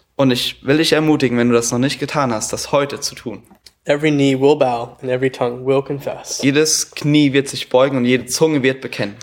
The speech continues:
Speaker 2: that Jesus Christ is Lord
Speaker 1: dass Jesus Christus der Herr ist,
Speaker 2: to the glory of the Father.
Speaker 1: zur Ehre und zur Herrlichkeit des Vaters.
Speaker 2: Let's pray.
Speaker 1: Lass uns beten.
Speaker 2: Lord, we thank you for your word.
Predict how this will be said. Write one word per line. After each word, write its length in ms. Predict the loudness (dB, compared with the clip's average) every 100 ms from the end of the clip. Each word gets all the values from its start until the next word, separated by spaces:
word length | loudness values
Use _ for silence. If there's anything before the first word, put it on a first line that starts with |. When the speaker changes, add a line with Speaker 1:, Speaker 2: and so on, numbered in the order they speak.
| -10
Speaker 2:
that 120 | -2
Jesus 320 | 0 0 -2
Christ 420 | 0 0 0 -2
is 240 | 0 0 2
Lord 460 | 2 2 2 -2 -6
Speaker 1:
dass 220 | -4 0
Jesus 320 | 0 0 0 0
Christus 420 | 0 0 -2 -4
der 100 | -6
Herr 400 | -4 -6 -6 -8
ist, 320 | -8 -8 -4
Speaker 2:
to 80 | 0
the 80 | 0
glory 640 | 0 -6 0 2 4 2
of 100 | 0
the 80 | -2
Father. 460 | -8 -8 -10 -14 -14
Speaker 1:
zur 440 | -2 2 2 0
Ehre 340 | 2 2 2 0
und 120 | -2
zur 140 | -2
Herrlichkeit 680 | 0 0 -2 -6 -2 -2 -2
des 120 | -6
Vaters. 600 | -4 -4 -6 -8 -8 -10 -14 _ -14
Speaker 2:
Let's 140 | -14
pray. 260 | -6 -6 -6 -12 -12 -8
Speaker 1:
Lass 160 | -6
uns 160 | -4 -4
beten. 300 | -4 -6 -10 _ _ -20 -20 -20 _ _ _ _ -20 -20 -20 -20 -20 -20 -20 -16 -14 -14 -18 -20 -20 -20 -20 -6
Speaker 2:
Lord, 160 | 2 2
we 80 | 2
thank 420 | 0 0 0 -2
you 60 | -4
for 180 | 2
your 120 | 2 2
word. 320 | -4 -6